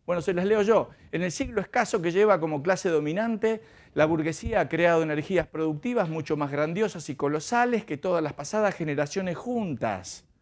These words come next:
Pensemos en el sometimiento de las fuerzas naturales al hombre, en la maquinaria, en la aplicación de la química a la industria,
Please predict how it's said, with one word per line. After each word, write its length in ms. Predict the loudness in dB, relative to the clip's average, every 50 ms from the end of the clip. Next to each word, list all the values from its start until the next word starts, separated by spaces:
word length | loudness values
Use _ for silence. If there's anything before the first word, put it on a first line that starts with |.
| _ _ _ _ _ _ _ _ _ _ _ _ _
Pensemos 480 | 0 0 2 2 0 -2 0 0 0 -2
en 100 | -2 -2
el 80 | -2 -2
sometimiento 680 | -2 -2 -2 0 -2 -2 -2 -2 -2 -2 -2 0 0
de 60 | 2
las 140 | 2 0 -2
fuerzas 300 | -2 -4 -6 -4 -4 -4
naturales 540 | -2 -2 -2 -2 0 0 2 0 0 -2 -4
al 140 | -4 -2 0
hombre, 400 | 0 0 0 -2 -2 -4 -4 -4
en 100 | -4 -4
la 80 | -2
maquinaria, 580 | -2 -4 -4 -2 -2 -2 0 0 0 0 0 0
en 80 | 0 0
la 80 | 0
aplicación 500 | -2 -2 -4 -6 -6 -6 -4 -4 -4 -2
de 80 | -2 0
la 140 | -2 -2 -2
química 360 | -4 -4 -4 -4 -2 -2 -2
a 40 | 0
la 60 | 0
industria, 680 | -2 0 0 0 0 0 -2 -4 -4 -4 -4 -4 -6